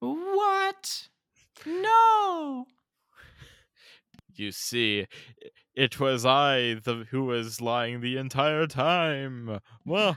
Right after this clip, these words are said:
Speaker 2: ha, ha,
Speaker 1: I
Speaker 2: ha,
Speaker 1: mean,
Speaker 2: ha.
Speaker 1: earlier you said you were coming from up north.
Speaker 2: It is all an elaborate ruse.
Speaker 1: W-, oh, uh, what the?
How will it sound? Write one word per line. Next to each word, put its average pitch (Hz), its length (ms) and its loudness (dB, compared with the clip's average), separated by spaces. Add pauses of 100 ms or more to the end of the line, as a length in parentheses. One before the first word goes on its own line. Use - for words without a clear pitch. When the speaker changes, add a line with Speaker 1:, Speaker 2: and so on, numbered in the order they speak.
(120)
Speaker 2:
ha, 185 220 2
ha, 160 240 -2
Speaker 1:
I 208 60 -4
Speaker 2:
ha, - 40 4
Speaker 1:
mean, 202 240 4
Speaker 2:
ha. 196 300 2
Speaker 1:
earlier 269 180 0
you 156 180 0
said 160 300 -2
you 160 80 -2
were 151 120 -4
coming 151 400 -4
from 139 340 -6 (360)
up 165 240 0 (160)
north. 151 800 -4 (1300)
Speaker 2:
It 104 240 -8
is 98 180 -8
all 98 440 2
an 95 180 -6
elaborate 110 680 -2
ruse. 127 1000 2 (720)
Speaker 1:
W-, 143 200 -10 (520)
oh, 196 220 -4 (760)
uh, 240 500 2 (640)
what 247 580 4
the? 220 320 4